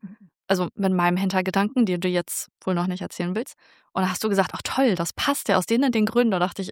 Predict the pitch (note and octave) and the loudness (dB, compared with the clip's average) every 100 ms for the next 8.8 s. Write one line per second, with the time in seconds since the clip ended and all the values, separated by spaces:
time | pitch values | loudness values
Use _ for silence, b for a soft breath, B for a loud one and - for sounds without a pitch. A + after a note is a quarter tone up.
0 | - E3+ D#3+ D#3 D3+ C#3+ A#2 - - - | -6 -4 -2 -2 -4 -4 -6 -8 -12 -16
1 | _ - E3+ E3+ G#3 - - F3+ B3+ G4+ | _ -10 -2 2 2 0 0 2 2 0
2 | - - _ _ _ _ - F#3+ G3 G3+ | -4 -10 _ _ _ _ 0 4 6 6
3 | G3+ G3+ - _ G#3 G3 G#3+ D4 A#3+ F#3 | 6 2 -4 _ -8 0 2 2 0 -6
4 | E3+ D#3+ E3 - F3+ D#4 - _ _ _ | -6 -4 -6 -4 -4 -4 -10 _ _ _
5 | _ A3 D4 C#4 F#3+ D#3+ - _ _ - | _ 2 2 4 0 -2 -10 _ _ -4
6 | F3 F#3 B3+ G#3+ F#3 A3+ A#3 - C4+ C4 | 2 4 4 2 0 2 2 2 0 0
7 | - - G#3 G3+ G3+ G3 F#3+ G3 - - | -8 -8 -2 0 0 -2 -6 -6 -8 -6
8 | A3+ - C#4 - - A#3+ C4+ | -6 0 -2 0 0 2 0